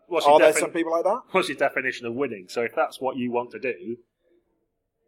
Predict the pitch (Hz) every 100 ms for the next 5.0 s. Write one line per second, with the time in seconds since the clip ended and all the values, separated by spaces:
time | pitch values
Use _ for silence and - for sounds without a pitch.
0 | - 135 156 170 - 160 143 127 135 131
1 | 127 127 127 123 123 - 120 120 - _
2 | - 135 131 - 131 117 131 123 120 120
3 | 120 117 120 117 - 117 143 120 113 113
4 | 123 - _ - 139 139 131 131 127